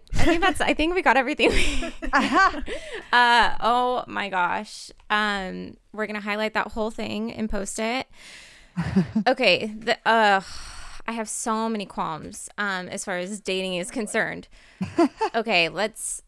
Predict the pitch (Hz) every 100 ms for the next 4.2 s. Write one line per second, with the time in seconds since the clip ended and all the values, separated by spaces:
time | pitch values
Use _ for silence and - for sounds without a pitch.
0 | _ _ _ _ - 220 240 320 330 294
1 | 254 226 214 - - - 202 202 175 -
2 | 214 139 95 - - - 208 185 - 214
3 | - - - - - 226 240 226 196 170
4 | 165 226